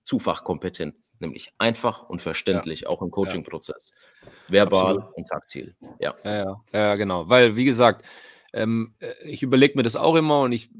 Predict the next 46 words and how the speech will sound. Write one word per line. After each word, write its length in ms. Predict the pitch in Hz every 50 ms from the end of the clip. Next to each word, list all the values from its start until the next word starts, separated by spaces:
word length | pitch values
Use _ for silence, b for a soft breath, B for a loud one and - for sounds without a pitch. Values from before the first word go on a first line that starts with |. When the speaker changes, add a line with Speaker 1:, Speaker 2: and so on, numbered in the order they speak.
| - -
Speaker 2:
hab 220 | - - 113 110
ja 80 | 127 120
vorher 220 | - 127 120 117
schon 120 | 110 117 110
kurz 160 | 110 110 92
erwähnt, 260 | 107 101 101 117 120 117
dass 100 | 110 101
ich 120 | 104 104
auch 100 | 104 107
in 60 | 110 107
normalen, 540 | 104 101 98 98 101 107 117 123 127 117
konventionellen 640 | 117 - 120 107 110 110 107 - 107 104 104 107 107
Studios 360 | 104 - - 113 113 113 101
unterwegs 400 | 107 101 98 92 98 107 113 - -
bin. 320 | _ 131 120 120 117 b b b b b b b b
Auch 180 | - 90 110 107
wenn 100 | 117 120
ich 80 | 117 107
mal 160 | 117 117 110
vielleicht 320 | 107 - 113 113 110 107 -
irgendwo 460 | 120 120 117 110 101 107 110 110 110
in 220 | - - 110 107
irgendeiner 280 | 110 110 113 113 107 107
Stadt 280 | - - 110 104 -
bin 120 | - 113 107
und 140 | 104 98 -
trainiere 340 | - 107 104 110 113 113
und 80 | 113 110
so, 140 | 101 107 104
guck 220 | - - 117 120
ich 100 | 110 -
mir 80 | - 107
natürlich 420 | 104 95 - 107 104 98 - -
an, 160 | 87 104 101
wie 140 | 92 104 104
die 80 | 92 104
Mitglieder 420 | 95 104 107 - - 110 98 98 92
dort 260 | 82 98 95 92 -
trainieren 440 | - - 98 98 107 113 117 113 -
oder 420 | - 98 104 110 117 113 107 - -
ob 140 | 113 - -
sie 120 | - 120
betreut 460 | 92 - 92 - - 98 95 95 - -
werden 140 | 98 87
oder 160 | 87 80 90 92
nicht. 280 | 107 135 165 160 -